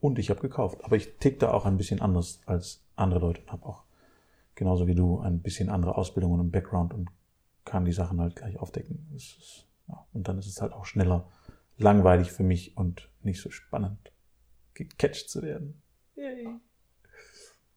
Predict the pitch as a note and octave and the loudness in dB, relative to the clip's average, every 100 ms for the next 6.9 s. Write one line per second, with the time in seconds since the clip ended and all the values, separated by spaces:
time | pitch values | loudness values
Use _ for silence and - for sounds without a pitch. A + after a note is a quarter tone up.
0 | _ _ - - - - - - - A#2 | _ _ -16 -14 -14 -12 -12 -10 -10 -10
1 | - - - - - - - - - - | -10 -10 -6 -6 -6 -20 -18 -16 -16 -16
2 | - - - - _ _ _ - F#2+ F#2 | -18 -18 -20 -20 _ _ _ 4 6 6
3 | F2 - - A2 G2 A2 - B2 A2+ G2 | 2 -4 0 4 8 6 6 4 6 6
4 | G2 G2 - G2+ - F#2+ F#2 F2+ G2 F#2+ | 2 0 -4 -6 0 4 6 6 4 0
5 | F#2 - F2 - - F#2+ - F#2 - - | -2 -4 -6 -6 -6 -4 4 4 4 -6
6 | - - _ _ F#2+ E2+ F2 A2 | -12 -20 _ _ -4 -2 -4 -8